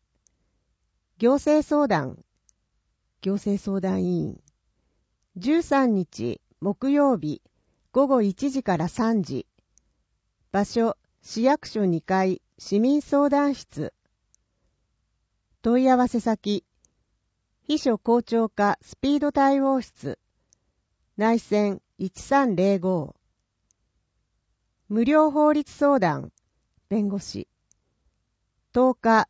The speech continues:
月曜日午前十時から午後三時。場所、市役所二階、市民相談室。電話予約制。秘書校長課スピード対応室、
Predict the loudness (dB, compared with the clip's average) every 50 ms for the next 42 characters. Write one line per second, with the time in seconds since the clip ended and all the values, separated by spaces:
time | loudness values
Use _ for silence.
0 | -4 -6 -4 -2 -2 -2 -2 -2 0 2 2 2 2 0 -2 -4 -6 -8 -10 _
1 | _ _ _ _ _ _ _ -2 0 2 2 4 4 4 2 0 -2 -2 -2 -2
2 | -2 -2 -4 -6 -4 -4 -4 -2 -2 -2 -4 -6 -8 _ _ -2 -2 0 0 0
3 | -2 0 0 0 0 0 0 -2 -4 -8 -8 -10 _ _ _ _ _ _ _ _
4 | _ _ _ _ _ _ _ _ _ _ _ _ -4 -2 -2 -2 0 0 0 0
5 | 0 -2 _ _ _ _ _ _ _ -12 -4 0 2 2 2 0 -4 -6 -4 -2
6 | -2 0 -2 -2 -2 0 0 0 2 0 -2 -6 _ _ _ _ -14 -4 0 2
7 | 2 4 2 2 0 0 0 0 2 2 2 2 2 0 0 -2 -6 -12 _ -8
8 | -8 -8 -10 _ _ _ _ _ _ _ _ _ _ _ _ _ _ _ _ _
9 | _ _ _ _ _ _ _ _ _ _ _ _ _ _ 2 4 4 4 6 6
10 | 4 4 4 2 2 0 -2 -6 -8 -2 0 2 2 2 0 -2 -4 _ _ _
11 | _ _ _ _ _ _ _ _ _ _ _ _ _ _ _ _ _ _ _ _
12 | _ _ _ _ _ _ _ -6 -4 -2 0 0 -2 -2 -2 -2 0 0 0 0
13 | 0 0 0 0 0 0 0 0 0 -2 -4 -10 -20 -8 -4 0 0 2 2 0
14 | 0 2 4 4 4 4 2 2 0 0 0 -2 -6 _ _ -8 -8 -8 -10